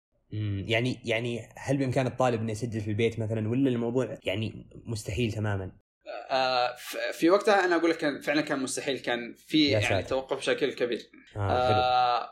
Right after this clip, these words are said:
Speaker 2: وه-، وه-، وهذا يرجع، يعني، لأسباب كثيرة أمنية وهذه، ولكن إنه
Speaker 1: مم.
Speaker 2: إحنا لابد إن إحنا نوجد حلول لهذا الموضوع.
Speaker 1: صح.
Speaker 2: فجلسنا مع فريق العمل إنه إحنا كيف ممكن نحل الموضوع، فخرجنا بفكرة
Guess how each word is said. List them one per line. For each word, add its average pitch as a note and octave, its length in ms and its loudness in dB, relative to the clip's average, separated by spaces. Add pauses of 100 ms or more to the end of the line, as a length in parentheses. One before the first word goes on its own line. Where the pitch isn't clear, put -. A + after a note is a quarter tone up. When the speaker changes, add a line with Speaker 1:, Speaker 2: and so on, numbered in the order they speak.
Speaker 2:
وه-، E3+ 300 6
وه-، D3+ 280 6
وهذا F3+ 220 4
يرجع، F#3 260 6
يعني، C3 260 0
لأسباب C3 420 2
كثيرة C3+ 500 2
أمنية C3+ 260 -2
وهذه، C3+ 380 2
ولكن E3+ 680 0
إنه E3 300 0
Speaker 1:
مم. E3 60 6
Speaker 2:
إحنا D#3+ 200 2
لابد E3 300 2
إن E3 60 4
إحنا C#3+ 300 0
نوجد D#3+ 340 2
حلول D3+ 240 2
لهذا C#3 220 2
الموضوع. B2 400 -4
Speaker 1:
صح. A2+ 120 -2
Speaker 2:
فجلسنا D#3 1120 6
مع E3+ 220 4 (100)
فريق E3+ 300 6
العمل F3 520 4 (120)
إنه D3 420 0
إحنا D3 160 0
كيف D#3 160 0
ممكن D3 300 -4
نحل C#3+ 240 0
الموضوع، C3 520 2 (200)
فخرجنا G3+ 480 4
بفكرة G#3 520 2